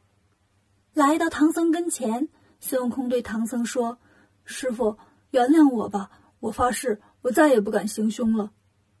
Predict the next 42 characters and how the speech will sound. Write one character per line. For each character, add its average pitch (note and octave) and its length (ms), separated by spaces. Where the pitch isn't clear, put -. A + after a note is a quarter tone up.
唐 C#4+ 260
僧 D#4+ 180
见 D#4 160
他 C#4+ 160
回 G3+ 260
来， C4 260
也 A3 160
不 A3 100
回 A#3 300
答， G#3 300
就 F4+ 140
开 E4+ 160
始 C#4+ 140
念 D#4 160
紧 G#3+ 200
箍 D4 160
咒。 D#4 300
这 F#4+ 160
一 D4+ 100
回 C4 220
念 E4 220
了 C#4 60
二 B3+ 260
十 A3+ 180
多 G#3 160
遍， G#3 240
把 C#4 100
那 D4 140
个 D4 120
紧 A3 240
箍 C4+ 240
啊 A3+ 240
勒 D4+ 200
进 D4 180
悟 C#4+ 120
空 D4+ 240
肉 D4+ 200
里 G3+ 220
一 C#4 140
寸 B3+ 320
多 G#3+ 160
深， A3 320